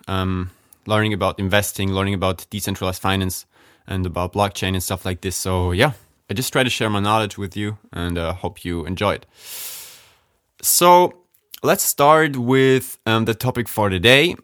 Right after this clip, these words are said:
Um, DeFi chain as a non-techie. So yeah, you voted for this topic on Twitter, and, uh, yeah,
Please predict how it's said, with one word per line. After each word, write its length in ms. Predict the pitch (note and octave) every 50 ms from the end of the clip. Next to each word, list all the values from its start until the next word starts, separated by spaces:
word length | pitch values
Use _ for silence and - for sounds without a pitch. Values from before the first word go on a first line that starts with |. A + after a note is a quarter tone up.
| _ -
Um, 440 | A#2 A#2 A#2 A#2 A#2 A#2 A#2 F#2+ -
DeFi 260 | - E3 - G3+ E3+
chain 320 | C3+ - - C#3+ C3+ C3+ - -
as 100 | A#2+ G#2+
a 60 | A#2
non-techie. 680 | A2 A2 A2 A2+ A#2+ A#2+ - - A#2 G#2 - - E2+ -
So 460 | - - - C3 B2+ B2+ B2+ B2+ C3 - _ _ _ _ _ _ _ _ _ _ _ _ _ _ _ _ _ _ _ _ - - - _
yeah, 140 | - B2 A2
you 160 | - G#2 A#2+
voted 340 | G2+ F#2 A#2 A#2+ C3 B2 -
for 180 | - A2 A2 G#2
this 180 | - G2+ -
topic 260 | - - F#2+ - F#2
on 100 | G2 F#2+
Twitter, 420 | F#2 - A2+ A2+ A2 A2 G#2+ G2 - _
and, 560 | F#2+ F#2 F2+ F2 F2 F2 F2 F2 E2+ E2+ -
uh, 280 | E2 E2 E2 D#2+ E2 E2+ F2 - _ _ _ _ _ _ _ _ _ _ _ _ -
yeah, 200 | - C#3 D#3